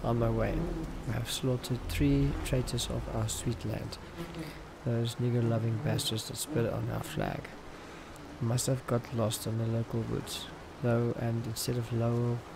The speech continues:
I have found myself in some backwoods. Thankfully, God has guided me to the find an abandoned inn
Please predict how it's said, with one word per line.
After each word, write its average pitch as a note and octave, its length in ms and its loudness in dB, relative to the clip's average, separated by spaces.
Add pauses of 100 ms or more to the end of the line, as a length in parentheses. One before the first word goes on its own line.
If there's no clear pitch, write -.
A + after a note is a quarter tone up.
(760)
I A#2+ 80 2
have A#2 180 4
found A#2 500 0
myself A#2 440 0
in A#2 80 -2
some A2+ 340 0
backwoods. - 540 -2 (540)
Thankfully, C3 580 4
God A#2+ 200 2
has A#2+ 160 2
guided A#2 340 2 (140)
me A#2+ 80 0
to - 100 -6
the A#2 100 2
find B2 540 0 (580)
an B2 80 2
abandoned B2+ 560 2
inn B2 280 4